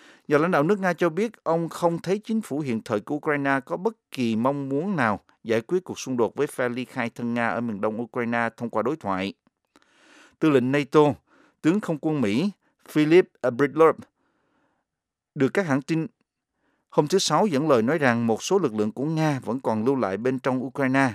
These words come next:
mặc dù đã rút bớt quân. Washington và các đồng minh đã áp đặt những biện pháp trừng phạt Nga về việc chiếm đóng bán đảo Crimea của Ukraine vào tháng ba và hậu thuẫn phe ly khai ở miền đông Ukraine.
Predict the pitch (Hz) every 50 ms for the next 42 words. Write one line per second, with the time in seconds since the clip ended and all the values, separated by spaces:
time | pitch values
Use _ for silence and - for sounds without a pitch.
0 | - - - 113 110 101 - - 117 107 101 98 90 92 98 107 131 143 _ _
1 | - 131 120 - - 127 170 180 _ - 143 147 147 113 - _ _ _ _ _
2 | _ _ _ _ _ - - _ _ - 123 127 127 - 139 117 - 135 127 104
3 | 101 - - - 87 117 98 101 110 127 123 120 101 - _ _ _ _ _ _
4 | - 110 113 113 - 160 156 147 135 110 - - 107 117 139 143 107 98 95 -
5 | - 165 175 _ - - 117 104 95 - 110 95 - - 123 127 139 147 127 -
6 | _ _ _ _ - 113 107 110 117 107 98 95 104 95 - - - 143 147 143
7 | 139 151 156 165 170 127 107 113 - _ - 139 131 135 135 131 131 123 _ _
8 | - 110 107 117 - _ - - 131 117 - 135 123 123 123 123 120 113 101 90
9 | - - 135 139 127 131 131 131 117 95 92 _ _ - 107 98 90 101 95 92
10 | - - 95 107 127 117 - - 131 120 113 113 123 113 - 127 120 117 113 -
11 | 104 120 117 101 87 82 98 101 107 - - - - - 120 110 113 113 110